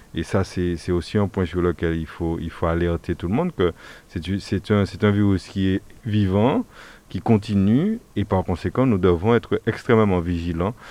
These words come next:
et notamment les jeunes générations, leur expliquer ce que c'est, leur apprendre dès l'école, de manière à ce qu'ils soient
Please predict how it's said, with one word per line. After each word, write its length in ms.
et 80
notamment 400
les 160
jeunes 220
générations, 760
leur 240
expliquer 420
ce 100
que 120
c'est, 460
leur 200
apprendre 360
dès 160
l'école, 680
de 100
manière 380
à 60
ce 80
qu'ils 200
soient 220